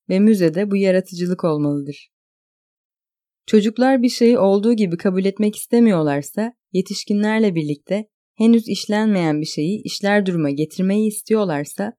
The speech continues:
sorunların çözümlenmesinde yaratıcılık çok önemlidir. Bu bakımdan eğer her şeyin olduğu gibi kalmasını istemiyorsak, çocukların yalnız eskiden beri denenmiş şeyleri yapmamalarını istiyorsak, yaratıcılık kaçınılmaz bir gereksinimdir.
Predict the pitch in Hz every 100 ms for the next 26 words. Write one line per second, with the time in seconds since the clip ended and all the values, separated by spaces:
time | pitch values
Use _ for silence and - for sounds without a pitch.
0 | _ - 190 185 196 202 247 240 214 190
1 | 180 165 156 156 160 156 190 220 175 175
2 | 175 - 170 214 - 196 185 160 147 143
3 | 139 143 - _ _ _ _ _ _ _
4 | _ _ _ _ _ 240 254 269 262 180
5 | 160 185 - 190 196 214 226 240 - 196
6 | 175 175 185 220 208 156 190 170 175 -
7 | 170 170 - 226 190 160 - 208 - _
8 | _ - 180 190 202 220 220 240 247 247
9 | 180 190 196 208 220 202 156 151 165 170
10 | 196 214 220 175 147 139 165 - 196 180
11 | 151 139 139 147 - 208 - 180 196 _
12 | _ _ 175 175 175 185 202 226 - 190
13 | 190 190 202 202 185 196 185 180 - 175
14 | 165 147 143 -